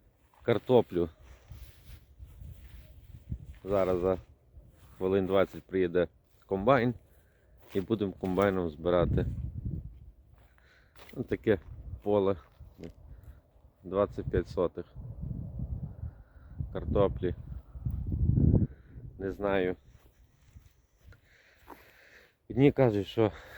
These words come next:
картоплі багато немає, другі кажуть, що взагалі великої немає багато.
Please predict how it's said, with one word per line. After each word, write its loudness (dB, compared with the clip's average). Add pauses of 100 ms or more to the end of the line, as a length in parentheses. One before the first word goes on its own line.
картоплі -4
багато 0
немає, 0 (560)
другі -4
кажуть, 2
що -6
взагалі 2 (240)
великої 2
немає -2
багато. -6